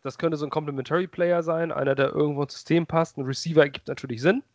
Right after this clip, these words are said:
Äh, wenn es denn überhaupt ein Spieler ge-, Spieler wird, denn Player-to-Player-Trades sind doch äußerst selten.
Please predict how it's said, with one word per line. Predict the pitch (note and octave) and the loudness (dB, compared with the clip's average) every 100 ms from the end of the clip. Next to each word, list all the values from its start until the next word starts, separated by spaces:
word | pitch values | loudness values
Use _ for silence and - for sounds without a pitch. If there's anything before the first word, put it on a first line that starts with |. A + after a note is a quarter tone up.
| _ - - - - - _ | _ -20 -20 -20 -20 -20 _
Äh, | E3 D#3+ | 6 8
wenn | F3 A3 | 10 8
es | G3 | 6
denn | G3 | 4
überhaupt | E3 D3+ | 4 2
ein | |
Spieler | - - A#2+ A2 | -6 -2 -2 -2
ge-, | B2+ - | -8 -12
Spieler | - - D3+ C3 | -12 4 4 6
wird, | E3 E3+ | 2 4
denn | D#3+ D3 D3 | 2 2 -2
Player-to-Player-Trades | - D#3+ D#3+ D#3+ D#3 - D#3+ D#3 - D#3+ D3+ C#3+ - | 2 8 8 8 2 6 8 8 6 6 6 4 -4
sind | D3 C#3+ | -4 -4
doch | C3+ - | -6 -8
äußerst | C3+ D#3 - C3+ A#2+ _ | 0 0 2 0 0 _
selten. | C#3 E3 F#3 G#3+ G#3+ | 8 8 8 0 -12